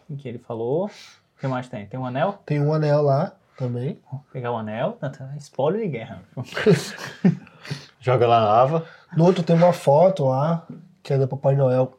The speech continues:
Speaker 2: <clears throat> com os, com a raça de vocês, dos, dos Mogwai. Tem lá uma carta com a sua recordação.
Speaker 1: Vou pegar.
Speaker 2: E tem mais dois, dois lá que estão vazios.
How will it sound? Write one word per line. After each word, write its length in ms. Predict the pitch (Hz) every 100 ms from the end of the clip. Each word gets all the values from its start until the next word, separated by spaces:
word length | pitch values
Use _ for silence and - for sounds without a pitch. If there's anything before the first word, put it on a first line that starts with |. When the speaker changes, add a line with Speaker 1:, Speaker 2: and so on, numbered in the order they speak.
| -
Speaker 2:
<clears throat> 340 | 156 127 123
com 640 | - 143 147 147 139 131 120
os, 320 | 120 - _
com 260 | - 135 135
a 40 |
raça 240 | 131 135 143
de 100 | 127
vocês, 380 | 135 - 170 180
dos, 200 | 143 127
dos 200 | 131 127
Mogwai. 520 | 127 143 190 233 - _
Tem 140 | _ 135
lá 80 | 127
uma 180 | 127 127
carta 300 | 127 143 -
com 80 | 131
a 20 |
sua 160 | -
recordação. 680 | 135 135 131 135 139 170 262 _ _
Speaker 1:
Vou 200 | 139 143
pegar. 460 | 143 123 117 147 170 _ 165
Speaker 2:
E 160 | 190
tem 180 | 190 208
mais 180 | 220 190
dois, 340 | 165 214 208 -
dois 220 | 165 190
lá 80 | 175
que 60 | 175
estão 160 | 185
vazios. 560 | 185 185 147 113 -